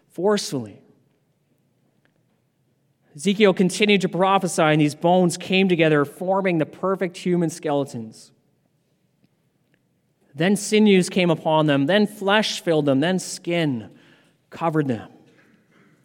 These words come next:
As we will see, especially in a moment in the last point, Ezekiel had to prophesy again.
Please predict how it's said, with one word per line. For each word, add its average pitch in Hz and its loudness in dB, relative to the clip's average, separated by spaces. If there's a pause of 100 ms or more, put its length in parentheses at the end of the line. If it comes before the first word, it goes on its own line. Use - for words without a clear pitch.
(1120)
As 151 -2
we 156 2
will 147 2
see, 160 -2
especially 175 2
in 151 4
a 139 2
moment 160 2
in 156 2
the 143 0
last 139 0
point, 139 -4
Ezekiel 175 0
had 160 -2
to 139 -6
prophesy 175 -4
again. 143 -2